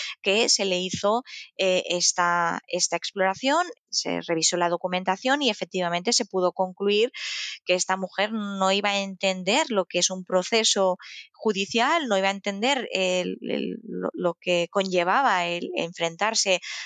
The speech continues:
a los cargos, eh, que todos le pedíamos y entonces por eso se acabó archivando provisionalmente,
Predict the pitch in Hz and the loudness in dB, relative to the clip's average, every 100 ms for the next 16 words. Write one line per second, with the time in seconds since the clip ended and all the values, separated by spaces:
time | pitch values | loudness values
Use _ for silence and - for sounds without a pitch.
0 | - 175 170 - 202 220 185 175 - 170 | -4 -2 0 0 0 2 2 0 -2 -4
1 | - - 165 185 196 196 190 202 254 262 | -6 -6 -2 2 2 2 2 2 2 2
2 | 311 - - 185 180 175 175 175 240 254 | 2 0 -2 0 0 -2 -4 0 2 2
3 | - - - - 170 165 220 214 196 - | -2 -12 -8 0 2 2 2 0 0 0
4 | 175 180 190 - 208 220 247 254 277 349 | 0 2 2 0 0 0 0 0 -2 -2
5 | _ - 240 226 226 - 277 285 277 285 | _ 0 2 2 0 0 2 0 0 -2
6 | 294 359 | 0 -2